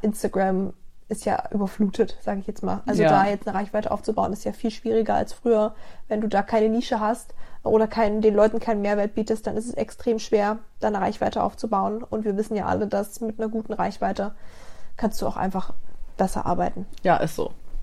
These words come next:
Speaker 2: Aber wenn du das alles gemacht hast,
Speaker 1: Mhm.
Speaker 2: dann würde ich sagen, bist du schon richtig, richtig,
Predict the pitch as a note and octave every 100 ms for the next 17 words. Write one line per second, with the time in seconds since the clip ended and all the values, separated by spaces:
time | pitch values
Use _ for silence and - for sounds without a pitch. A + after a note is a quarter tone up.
0 | - - - - F#3+ F#3 D#3+ D#3 A#3 D4
1 | A#3 A#3 - G3 E3+ - D3 F#3+ - -
2 | - A3+ F#3+ F3+ G#3 - C#4 C#4 B3+ G#3
3 | - D3+ D3+ G3 A3+ G#3 G3+ F#3+ F#3 G3+
4 | A3+ A3+ - G#3 - F3+